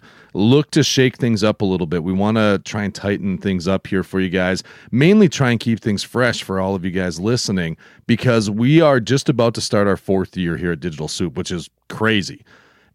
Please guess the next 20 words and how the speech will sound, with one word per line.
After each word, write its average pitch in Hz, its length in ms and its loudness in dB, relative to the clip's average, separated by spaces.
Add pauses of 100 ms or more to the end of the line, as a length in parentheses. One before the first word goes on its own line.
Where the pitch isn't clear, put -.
And 110 640 2
we 117 100 2
thought, 123 240 0
you 131 100 0
know 151 120 4
what, 156 180 2
we're 113 180 0
gonna, 104 360 0
we're 104 100 -4
gonna 95 140 -6
change 120 340 -2
a 123 40 0
few 127 180 -2
things 117 260 0
around, 101 460 0 (180)
and 120 140 2
we 120 80 4
wanna 127 320 2
kind 135 440 0
of, 113 460 4